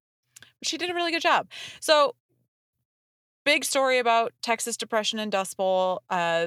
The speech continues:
main themes are, like, pioneering mother-daughter relationships, you know, who would have thought,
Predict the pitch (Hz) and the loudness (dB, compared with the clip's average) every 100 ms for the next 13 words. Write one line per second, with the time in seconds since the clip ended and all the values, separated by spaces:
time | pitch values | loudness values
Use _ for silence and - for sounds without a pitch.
0 | 165 202 214 214 - 190 190 190 190 180 | -2 2 2 0 -4 -4 -4 -4 -4 -2
1 | 170 165 160 143 143 - - 180 180 175 | 0 0 0 -2 -6 -6 -2 -2 -2 -4
2 | 170 170 170 170 - - _ _ _ _ | -6 -4 -6 -8 -14 -20 _ _ _ _
3 | 175 156 160 165 196 208 220 240 240 226 | -10 -6 -4 -2 0 0 -2 -2 -2 -2
4 | 226 214 - 214 214 - - - - 214 | -4 -6 -4 -2 -2 -6 -8 -8 -10 -8
5 | 185 180 180 196 214 240 - 220 190 190 | -8 -10 -12 -10 -10 -10 -2 0 2 2
6 | 202 | 0